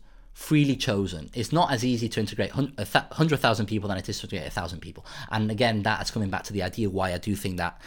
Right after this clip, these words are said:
Central European countries, Northern European countries, Western European countries should help the, the surrounding, uh, the, the,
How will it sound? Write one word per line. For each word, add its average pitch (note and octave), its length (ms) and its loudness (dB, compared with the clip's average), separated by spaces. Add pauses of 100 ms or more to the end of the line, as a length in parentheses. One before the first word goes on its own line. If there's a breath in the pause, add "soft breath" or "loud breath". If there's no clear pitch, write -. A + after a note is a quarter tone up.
(140 loud breath)
Central D3 340 6
European G#2+ 240 2
countries, F#2+ 320 -2
Northern B2 300 4
European G#2 260 0
countries, G2 340 -4 (260 loud breath)
Western C#3 320 6
European A2+ 280 0
countries F#2+ 360 -6 (240 loud breath)
should C3 260 4
help A2 340 2 (300 soft breath)
the, F#2+ 500 0 (220)
the A2 120 -6
surrounding, B2 840 2 (160)
uh, E2 140 -8 (260)
the, G2+ 160 -6 (720)
the, G#2 200 0